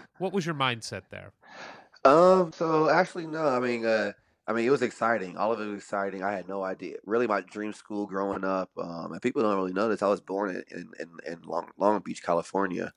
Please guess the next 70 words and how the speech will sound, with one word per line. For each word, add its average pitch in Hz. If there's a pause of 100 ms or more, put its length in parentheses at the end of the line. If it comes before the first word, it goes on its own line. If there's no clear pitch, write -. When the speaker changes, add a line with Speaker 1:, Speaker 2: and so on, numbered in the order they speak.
Speaker 1:
Oh. 254
Speaker 2:
Um, 87
and 92
then 98
ended 95
up 85
moving 98
to 90
Illinois 90
after 90
my 87
grandmother 90
passed -
away. 90 (400)
Um, 90
so -
I 117
was 120
a 95
big 95
U 95
C -
L 95
A 92
Bruins 92
fan. - (420)
And 87
so -
that 104
was 101
my 90
dream 95
school 87
growing 85
up, 85
being 85
a 87
U 87
C -
L 87
A, 90 (160)
uh, 85
Bruin. 87 (420)
Um, 90
and 90
then, 92
uh, 90
the 85
coach -
that, 95
uh, 87
he, 107
a 87
coach 117
actually 95
from 90
there 90
ended 92
up 90
recruiting 90
me 87
down 85
the 85
road, 90
um, 82
and 80
ended 85
up 80
leaving. 90
But, 85